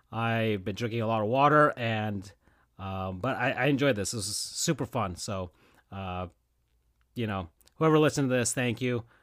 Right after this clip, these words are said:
I hope you enjoyed it. I hope you laughed. I hope <laughs> you, you, you got through all of these. My favorite lines were, um,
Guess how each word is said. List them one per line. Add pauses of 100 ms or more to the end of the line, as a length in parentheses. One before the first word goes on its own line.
(200)
I
hope
you
enjoyed
it.
I
hope
you
laughed. (120)
I
hope
<laughs>
you, (520)
you,
you
got
through
all
of
these.
My
favorite
lines (140)
were,
um,